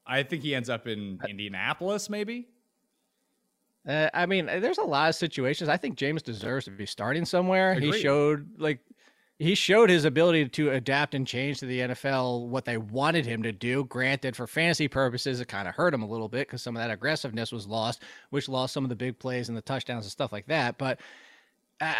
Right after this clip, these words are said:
Speaker 2: I don't, I don't know that they'll, they have much of an option. I think it's gonna depend on how much his market value is set at because, again, they're playing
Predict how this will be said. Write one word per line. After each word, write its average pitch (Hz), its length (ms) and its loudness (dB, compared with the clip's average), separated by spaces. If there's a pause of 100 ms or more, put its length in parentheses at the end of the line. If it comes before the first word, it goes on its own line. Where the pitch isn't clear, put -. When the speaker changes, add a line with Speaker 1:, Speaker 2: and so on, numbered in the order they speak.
(140)
Speaker 2:
I 196 40 4
don't, 247 280 2
I 175 100 2
don't 311 160 6
know 320 140 8
that 302 160 4
they'll, 285 260 6 (140)
they 208 160 8
have 226 200 6
much 220 220 6
of 180 60 4
an 165 80 4
option. 247 340 6
I 190 60 8
think 294 180 2
it's 381 100 2
gonna 277 140 4
depend 202 280 4
on 170 100 6
how 170 200 4
much 175 480 2
his 151 200 2
market 151 500 4
value 131 480 4
is 175 120 4
set 190 180 6
at 190 120 6
because, 151 260 2
again, 147 280 4
they're 165 140 6
playing 175 520 6